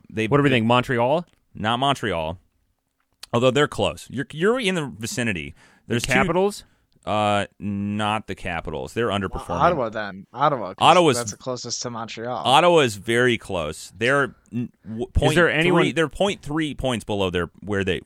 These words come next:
Speaker 1: the models thought they would be.
Speaker 2: Right now. Ba-, this
Speaker 1: Yeah.
Speaker 2: is, like, point pace.
Speaker 1: Yeah, point
Speaker 2: Up to
Speaker 1: pace,
Speaker 2: the, like,
Speaker 1: yeah.
Speaker 2: how many games they've played.
Speaker 1: The, the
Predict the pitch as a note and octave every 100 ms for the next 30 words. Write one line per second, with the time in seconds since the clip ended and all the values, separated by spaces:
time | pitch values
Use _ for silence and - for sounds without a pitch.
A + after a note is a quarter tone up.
0 | - G2 F#2 F#2 E2 D#2+ F2 E2+ E2 C#2+
1 | - - - - B2 A#2 A2 G2 G2+ D3
2 | D3+ E3+ E3 D3 C#3+ - - C3+ B2+ -
3 | A2 F2+ E2 - - C#3+ A#2+ - D#3 D3+
4 | - D#3 B2 A#2+ G#2+ A#2+ B2+ A#2+ G2+ G2+
5 | F#2+ F2+ - E2 C#3+ G#2 D3+ D3